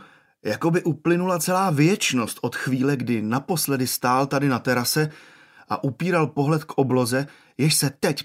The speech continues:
pracně pokoušela prodrat světelným smogem hustě obydleného andalúského pobřeží.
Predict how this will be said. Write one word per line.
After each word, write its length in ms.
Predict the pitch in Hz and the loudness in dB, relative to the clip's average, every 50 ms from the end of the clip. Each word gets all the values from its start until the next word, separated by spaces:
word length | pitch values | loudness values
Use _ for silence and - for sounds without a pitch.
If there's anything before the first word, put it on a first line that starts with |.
| _ - | _ -4
pracně 640 | 131 123 123 170 208 - - - - - 226 233 | -4 0 0 0 -2 0 -2 -4 -2 -2 -2 -4
pokoušela 600 | 233 - 165 160 151 180 185 175 151 - 190 175 - | -2 -2 -4 -4 -2 -2 -2 -2 -2 -2 -2 -2 -2
prodrat 460 | - - 135 147 147 165 170 165 - | -2 0 0 0 2 2 0 0 0
světelným 720 | - - 127 139 143 143 - 160 156 156 160 170 165 160 143 | -2 0 2 0 0 2 0 0 0 2 0 0 0 0 0
smogem 580 | - - 139 135 131 127 143 143 143 143 135 - - - - - - - | 0 0 0 -2 0 0 0 0 0 0 -2 -4 -8 -20 -20 -20 -18 -8
hustě 520 | - 123 160 165 - - - - - 165 | 0 2 2 4 4 2 0 0 -2 0
obydleného 760 | - 147 135 131 143 135 143 147 147 143 139 143 139 151 - | 0 2 4 4 4 4 4 4 4 4 2 2 2 2 0
andalúského 640 | 131 127 131 135 131 131 123 - - - 135 123 127 | 0 2 2 2 2 2 2 0 -2 -2 -2 -2 -2
pobřeží. 580 | 127 127 120 110 110 113 104 90 98 95 87 | -2 -2 -2 -2 -2 -4 -6 -6 -8 -12 -12